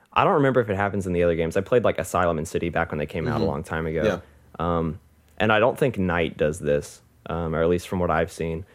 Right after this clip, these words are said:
Speaker 1: But in s-, in Origins, like, Batman actively, like, beats up police officers.
Speaker 2: <laughs> Right.
Speaker 1: Like, you go to the, the headquarters to try to find some information, and then you just start beating up cops. And then Alfred actually, like, calls you on the phone or on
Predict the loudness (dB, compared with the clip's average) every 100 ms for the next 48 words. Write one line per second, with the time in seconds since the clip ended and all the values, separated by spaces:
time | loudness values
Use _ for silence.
0 | _ _ 2 2 4 0 -4 -8 -18 -6
1 | -2 4 6 6 6 4 4 2 0 0
2 | 2 2 0 2 0 0 -4 -2 -2 -2
3 | -4 -2 -2 -2 -4 -2 -2 -2 0 -2
4 | 0 -2 0 0 -2 -2 2 2 2 -4
5 | -6 -16 -18 2 2 4 -2 -6 -14 -4
6 | 2 2 0 -6 -10 -10 _ -20 _ 2
7 | 4 6 8 8 6 2 2 4 6 6
8 | 4 2 0 0 2 2 0 0 -2 0
9 | 0 0 -2 0 0 0 0 0 0 -2
10 | -10 _ -2 2 2 2 2 0 0 0
11 | 0 0 -2 -2 0 0 0 -2 0 2
12 | 2 0 0 0 2 2 0 -2 -2 -2
13 | 0 0 0 -2 -2 -4 -4 -2 -2 -2
14 | -2 -2 -4 -6 -8